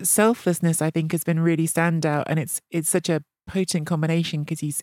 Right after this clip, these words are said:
incredibly selfless and, and serves Lautaro a lot, but he also then can get himself into the box and be a physical header-winning centre forward as well.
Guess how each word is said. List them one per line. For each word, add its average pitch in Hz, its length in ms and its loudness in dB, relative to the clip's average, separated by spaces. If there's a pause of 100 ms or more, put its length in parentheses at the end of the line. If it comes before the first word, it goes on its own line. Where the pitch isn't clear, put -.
(100)
incredibly 160 420 -2
selfless 156 480 -2
and, 151 180 -4
and 156 160 -2
serves 165 400 0 (320)
Lautaro 151 500 -2
a 143 40 -2
lot, 156 240 -2
but 151 100 -8
he 156 100 0
also 160 460 0 (440)
then 165 200 2
can 160 160 0
get 147 160 2
himself 151 400 0
into 156 220 -2
the 151 200 0 (320)
box 131 300 -2
and 147 100 -2
be 151 140 2
a 147 80 -2
physical 151 640 -2 (560)
header-winning 156 800 0
centre 160 340 -2
forward 151 280 0
as 147 100 -2
well. 165 360 0